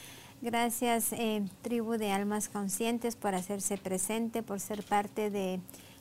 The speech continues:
lo nuevo, de abrirnos a tener una nueva mirada. Y como dijo Carol,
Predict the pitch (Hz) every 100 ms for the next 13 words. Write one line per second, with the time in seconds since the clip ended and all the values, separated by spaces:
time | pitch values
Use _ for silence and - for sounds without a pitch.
0 | - 208 202 220 233 240 240 233 190 -
1 | - 240 214 202 208 247 240 233 226 -
2 | 220 214 202 202 202 208 208 202 202 214
3 | 214 196 196 226 220 208 190 196 - 208
4 | - 208 226